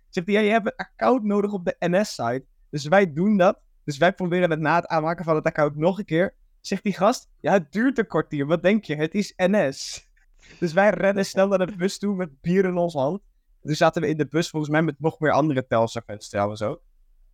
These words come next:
En ook nog met heel veel Eindhoven supporters natuurlijk. En toen kwamen we uit op, eh, op het, eh, sportpark. Nou, wat een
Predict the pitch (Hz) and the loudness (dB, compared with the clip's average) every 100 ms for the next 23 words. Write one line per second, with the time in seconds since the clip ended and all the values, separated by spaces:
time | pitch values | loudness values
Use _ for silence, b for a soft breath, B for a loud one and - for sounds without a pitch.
0 | _ _ _ _ _ _ _ 156 151 131 | _ _ _ _ _ _ _ 2 2 2
1 | 131 131 127 120 107 117 107 101 - 117 | 0 2 2 2 2 2 -2 -6 -8 -6
2 | 107 117 110 110 110 147 _ _ _ _ | -6 -8 -8 -6 -6 -8 _ _ _ _
3 | 131 135 131 131 123 - 131 127 - 123 | -4 0 2 2 2 2 0 -2 -2 0
4 | 120 117 - _ _ _ _ _ - 127 | 0 -2 -6 _ _ _ _ _ -4 -2
5 | 120 117 - - - 156 - 165 139 196 | 0 -2 -4 -6 -2 -2 2 4 4 2
6 | - - _ _ _ - 107 107 131 131 | -6 -20 _ _ _ -2 0 2 0 0
7 | 120 | -4